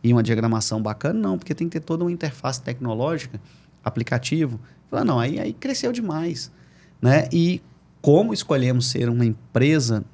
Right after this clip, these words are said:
num, no interior, aí é aquela história.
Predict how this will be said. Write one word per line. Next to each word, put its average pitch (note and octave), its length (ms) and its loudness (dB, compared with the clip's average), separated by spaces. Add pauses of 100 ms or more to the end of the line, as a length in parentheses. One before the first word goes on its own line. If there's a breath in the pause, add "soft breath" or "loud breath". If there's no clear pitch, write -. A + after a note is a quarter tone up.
(200)
num, A#2+ 360 2 (160)
no A#2 100 4
interior, A2+ 640 2 (600 loud breath)
aí A2+ 280 4
é - 20 0
aquela D#3+ 220 0
história. G3+ 440 2